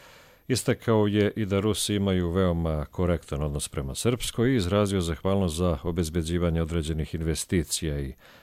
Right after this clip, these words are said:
političko razumijevanje o mnogim pitanjima. Dodik je konstatovao i da ako postoje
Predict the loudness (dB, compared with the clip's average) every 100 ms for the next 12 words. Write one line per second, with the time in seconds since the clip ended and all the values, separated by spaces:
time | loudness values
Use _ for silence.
0 | -4 2 4 2 -6 -4 -2 -2 -2 0
1 | 2 0 0 0 -2 -2 -2 -4 -10 -8
2 | -8 -6 -6 -4 -8 -10 -18 -20 -20 -20
3 | -20 -4 2 2 2 0 2 2 2 0
4 | 0 2 4 6 4 4 2 2 4 4
5 | 2 -2 0 -2 -2 2 4 4